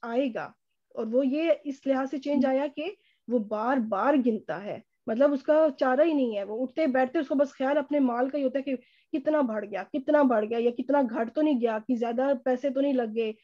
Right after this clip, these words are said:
Speaker 1: और कितना मैंने जमा कर लिया, बार बार जमा, अपनी चीजों, जमा पूंजी को गिनता रहता है। तो ये उसकी एक और बुराई बयान हो रही है,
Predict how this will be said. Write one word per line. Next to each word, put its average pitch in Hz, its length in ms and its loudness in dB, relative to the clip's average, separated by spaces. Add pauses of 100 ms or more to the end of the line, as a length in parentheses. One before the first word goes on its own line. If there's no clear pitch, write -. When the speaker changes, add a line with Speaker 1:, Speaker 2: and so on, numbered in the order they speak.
(260)
Speaker 1:
और 233 120 0
कितना 285 280 4
मैंने 269 200 6
जमा 247 300 2
कर 226 200 -2
लिया, 214 280 -6
बार 233 240 0
बार 262 140 6
जमा, 240 360 2
अपनी 240 300 -2
चीजों, 226 440 -4
जमा 247 200 2
पूंजी 233 320 0
को 254 120 4 (300)
गिनता 247 400 4
रहता 160 260 -8
है। - 140 -10 (800)
तो 269 60 4
ये 277 160 6
उसकी 320 280 2
एक 294 180 2
और 339 180 6
बुराई 233 440 4
बयान 180 280 0
हो - 120 -10
रही - 220 -14
है, - 160 -12